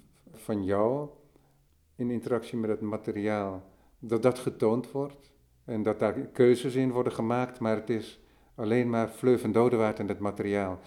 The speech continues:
Maar tegelijkertijd is het natuurlijk zo dat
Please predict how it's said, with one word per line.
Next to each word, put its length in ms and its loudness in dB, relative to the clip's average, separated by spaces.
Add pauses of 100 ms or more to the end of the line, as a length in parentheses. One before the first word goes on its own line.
(140)
Maar 120 -6
tegelijkertijd 720 0 (280)
is 260 -2
het 140 -6
natuurlijk 640 -4
zo 440 -8 (480)
dat 540 -6